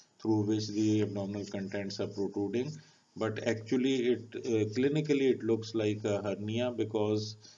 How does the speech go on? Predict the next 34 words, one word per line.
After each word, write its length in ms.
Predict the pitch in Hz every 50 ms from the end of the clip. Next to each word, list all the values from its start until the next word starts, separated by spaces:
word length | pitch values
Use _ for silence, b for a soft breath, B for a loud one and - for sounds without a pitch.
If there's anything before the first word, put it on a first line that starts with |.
| B B B
when 200 | 101 107 104 104 107
you 180 | 107 107 104
a-, 360 | 104 104 101 - 110 104 104 -
uh, 180 | 104 107 110
ask 160 | 110 110 107
the 100 | 107 107
patient 420 | 107 110 104 98 - - 101 101 -
to 140 | 107 98 - -
cough 260 | 107 110 110 110 110
or 140 | 113 107 101
the, 160 | 101 98 95 - -
when 240 | - 95 95 95 95 98
the 100 | 101 95
patient 380 | - 98 95 - - 101 98 -
stands 440 | - - 104 101 104 104 104 104
up, 200 | 107 110 110 107 - - B B B B B B B B B B - 107
the 800 | 98 98 98 98 95 95 95 95 95 95 92 92 92 90 92 -
area 340 | 104 98 95 95 95 101 101
bulges 500 | 95 101 98 95 92 92 104 110 107 110
out 300 | 113 110 113 117 117 -
and 260 | 113 - 104 98 95 101
it 160 | 98 - -
looks 340 | 98 101 117 113 110 - -
like 320 | 110 107 101 101 98 98 - - - - -
a 400 | 98 92 95 92 90 90 87 87 - -
hernia, 480 | 95 87 90 98 107 113 117 123 - - b b b b b b b b b b _ _ -
uh, 360 | 101 98 95 95 92 95 92 -
and 200 | 107 101 98 95
you 140 | 98 98 98
have 260 | 101 98 95 92 -
to 100 | - 98 82
differentiate 840 | 90 95 92 - 101 98 92 - - - 95 92 98 98 95 -
it, 160 | 101 98 95 - _ - - _ _ -
um, 380 | 101 98 95 92 92 92 92